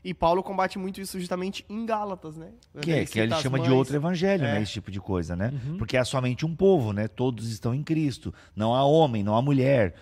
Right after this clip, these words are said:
Speaker 2: né? Ou seja, então as pessoas querem criar uma cultura, é, Jesus e mais uma cultura, né?
Speaker 1: Uhum.
Speaker 2: Isso serve pra qualquer coisa, né?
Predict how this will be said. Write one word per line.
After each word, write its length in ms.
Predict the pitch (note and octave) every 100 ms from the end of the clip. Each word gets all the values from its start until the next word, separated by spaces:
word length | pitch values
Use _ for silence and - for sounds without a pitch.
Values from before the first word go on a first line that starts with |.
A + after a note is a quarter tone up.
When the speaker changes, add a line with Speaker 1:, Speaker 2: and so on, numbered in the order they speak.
| - _
Speaker 2:
né? 140 | F#2+ G2+
Ou 60 |
seja, 340 | G2+ A2+ G2 F2+
então 320 | A2 A#2 A2
as 180 | A2+ -
pessoas 280 | G#2+ B2
querem 200 | C3 B2+
criar 380 | B2+ C3+ C3 B2 - -
uma 160 | G#2+ C3
cultura, 720 | - E3 D3+ - F#3+ A3 B3 C4 - - -
é, 240 | C3+ C#3
Jesus 600 | C3 A#2+ F3+ A#2 G#3+ A3
e 60 | G#3+
mais 260 | G3 G3
uma 120 | E3 F#3
cultura, 640 | F#3 F3+ D3+ C3 G#2 E2+ - -
né? 140 | G2 G#2
Speaker 1:
Uhum. 240 | - C#3
Speaker 2:
Isso 160 | C3+ E3+
serve 160 | G3+
pra 80 | G3+
qualquer 240 | G3+ G#3 A#3+
coisa, 300 | F#3+ D#3+ C3
né? 120 | A#2+